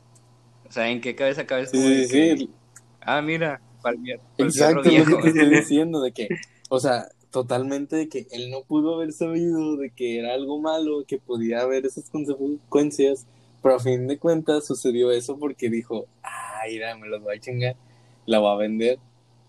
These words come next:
Speaker 2: poquito a poquito, para que no se den cuenta", o sea, ¿sí me explico?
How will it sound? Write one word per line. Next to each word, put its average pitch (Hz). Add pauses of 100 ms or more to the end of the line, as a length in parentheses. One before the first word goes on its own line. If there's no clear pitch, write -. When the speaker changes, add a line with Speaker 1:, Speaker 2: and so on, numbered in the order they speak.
Speaker 2:
poquito 113
a -
poquito, 123
para 123
que 123
no 113
se 127
den 120
cuenta", 123
o 120
sea, 117
¿sí 131
me 131
explico? 131